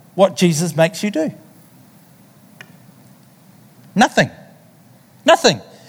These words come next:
He will wait until we come into a place of wanting to. He will sometimes provoke us to a place of wanting to. Sometimes situations are set up in such a way that we want to,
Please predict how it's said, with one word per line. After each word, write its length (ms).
He 140
will 380
wait 600
until 280
we 120
come 240
into 200
a 60
place 340
of 140
wanting 460
to. 300
He 120
will 160
sometimes 540
provoke 560
us 340
to 120
a 60
place 360
of 120
wanting 380
to. 340
Sometimes 640
situations 720
are 40
set 200
up 160
in 100
such 220
a 40
way 200
that 200
we 220
want 440
to, 360